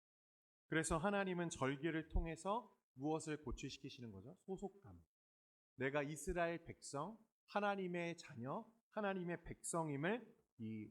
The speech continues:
확인하는 시간이 언제입니까? 이 절기의 순례의 행렬이었던 하나님은 절기의 순례를 통해서 흩어진 이스라엘 백성이 함께 걷도록 만드셨습니다.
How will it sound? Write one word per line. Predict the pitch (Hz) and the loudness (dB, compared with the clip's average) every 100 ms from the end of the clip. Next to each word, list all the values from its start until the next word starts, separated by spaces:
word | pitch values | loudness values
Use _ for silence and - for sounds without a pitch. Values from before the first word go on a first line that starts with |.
| - | -4
확인하는 | - 202 226 202 175 160 | -2 -2 0 0 0 -2
시간이 | - 170 175 170 | -4 -4 -2 -2
언제입니까? | 110 101 107 92 _ 170 214 _ _ - | -4 -4 -6 -8 _ -10 -10 _ _ -10
이 | 107 | -8
절기의 | - 104 104 104 101 | -2 -2 -2 -4 -4
순례의 | 104 - 202 185 131 131 | -6 -6 -4 -2 -2 -4
행렬이었던 | 165 175 156 92 90 87 - 87 _ _ _ _ _ _ _ _ _ _ _ _ _ - | -4 -4 -6 -8 -12 -16 -20 -20 _ _ _ _ _ _ _ _ _ _ _ _ _ 2
하나님은 | 170 170 165 165 160 | 4 4 4 2 0
절기의 | - 135 135 151 | 2 2 2 2
순례를 | 147 147 175 175 170 | 2 0 2 2 0
통해서 | - 160 147 185 190 240 - _ _ | 0 0 0 2 2 0 -10 _ _
흩어진 | 196 - 196 170 165 | -4 2 0 2 0
이스라엘 | 127 - 156 151 147 | 0 0 2 4 2
백성이 | 113 - - 131 202 127 - _ _ | -4 -6 -4 0 0 0 -6 _ _
함께 | - 240 254 - 214 202 | -6 -4 -4 0 0 0
걷도록 | 202 - - 127 117 170 - - | -2 -8 -6 -4 0 -2 -4 -10
만드셨습니다. | 95 90 87 - - 92 | -8 -8 -10 -14 -16 -20